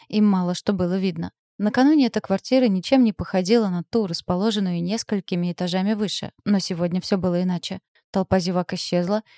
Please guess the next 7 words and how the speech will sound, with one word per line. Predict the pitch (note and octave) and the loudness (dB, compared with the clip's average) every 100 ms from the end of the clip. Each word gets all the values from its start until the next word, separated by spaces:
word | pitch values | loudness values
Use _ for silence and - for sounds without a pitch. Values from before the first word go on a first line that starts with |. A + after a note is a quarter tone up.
| _ | _
и | - | 0
люди | G#3 G3 F#3 | 2 2 2
вернулись | F3 F3 F3+ B3 | 0 0 0 -2
к | - | -2
своей | - F3+ F3+ | -2 0 0
повседневной | E3+ - F#3 F3+ E3+ F3+ | -4 -4 -2 0 0 0
жизни, | G3+ A3 G#3+ | 0 0 0